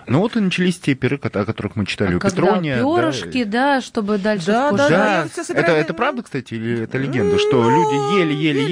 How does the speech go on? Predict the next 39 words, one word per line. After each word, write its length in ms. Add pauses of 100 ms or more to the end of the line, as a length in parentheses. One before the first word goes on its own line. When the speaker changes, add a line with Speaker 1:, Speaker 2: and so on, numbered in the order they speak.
Speaker 1:
ели, 140
а 40
Speaker 3:
ели, 80
Speaker 1:
потом, 300
Speaker 3:
да. 60 (200)
Speaker 1:
э, 40
искусственно 360
вызывали 320
рвоту, 380
Speaker 3:
Я 140
Speaker 1:
чтобы 200
Speaker 3:
всё 20
собираюсь 440
написать 280
статью 340
про 120
то, 80
что 140
древние 360
римляне 320
ещё 240
изобретатели 600
рвотных 380
пакетов. 640
Э, 40
у 580
них 220
вот 180
были 520
такого 360
рода 200
приспособы, 680
чтобы, 320
э, 440
Speaker 2:
Чтобы 200
не 120
пачкать, 680
э, 460
Speaker 1:
Чтобы 380